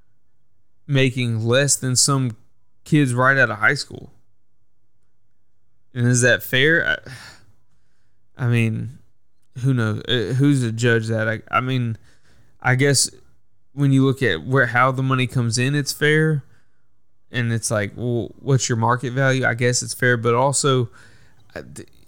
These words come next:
I, I do have respect for these women athletes. You know, you've, you've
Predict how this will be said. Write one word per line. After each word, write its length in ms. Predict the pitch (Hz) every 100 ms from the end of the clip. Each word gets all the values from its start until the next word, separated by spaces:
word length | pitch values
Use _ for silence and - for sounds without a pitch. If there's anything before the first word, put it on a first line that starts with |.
| - - 147 139 - -
I, 260 | 143 123 143
I 20 |
do 240 | 135 170
have 180 | 165 135
respect 400 | 120 - 135 -
for 60 | 117
these 180 | 110
women 240 | 110 113 110
athletes. 420 | 110 117 - -
You 80 | 110
know, 100 | 107
you've, 380 | 110 139 131 -
you've 180 | 127